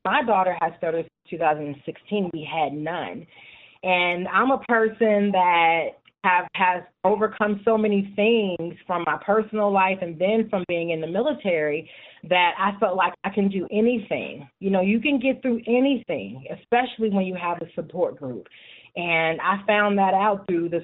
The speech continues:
support from the V A and then just other things that you go through in your life, 'cause we're all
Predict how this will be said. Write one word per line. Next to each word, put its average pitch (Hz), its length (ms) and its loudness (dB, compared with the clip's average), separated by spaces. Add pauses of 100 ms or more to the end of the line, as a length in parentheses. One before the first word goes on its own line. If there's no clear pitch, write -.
support 180 360 0
from 175 140 -6
the 170 80 -2
V 196 280 0
A 190 340 4
and 170 160 -4
then 175 320 -2
just 196 180 -2
other 190 240 0
things 175 340 -4
that 160 180 -4
you 196 60 -6
go 175 220 2
through 175 320 -4
in 170 80 -6
your 170 120 -2
life, 160 320 -2
'cause - 120 -4
we're 247 160 2
all 160 260 0